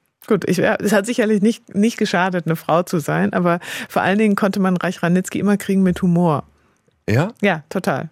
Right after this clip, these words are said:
Speaker 1: Ein
Speaker 2: Ja,
Speaker 1: Wahnsinn,
Speaker 2: au-,
Speaker 1: ja.
Speaker 2: auch, auch mit Ironie?
Speaker 1: Ja.
Speaker 2: Ja, weiß ich nicht mehr.
Speaker 1: Doch,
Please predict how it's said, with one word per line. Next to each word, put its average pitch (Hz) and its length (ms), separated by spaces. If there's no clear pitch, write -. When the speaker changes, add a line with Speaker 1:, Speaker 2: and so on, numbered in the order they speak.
Speaker 1:
Ein 190 140
Speaker 2:
Ja, 175 60
Speaker 1:
Wahnsinn, 175 360
Speaker 2:
au-, - 40
Speaker 1:
ja. 170 120
Speaker 2:
auch, - 80
auch 139 160
mit 156 100
Ironie? 135 480
Speaker 1:
Ja. 185 220
Speaker 2:
Ja, 131 280
weiß 113 220
ich 127 100
nicht 123 180
mehr. 85 220
Speaker 1:
Doch, 196 160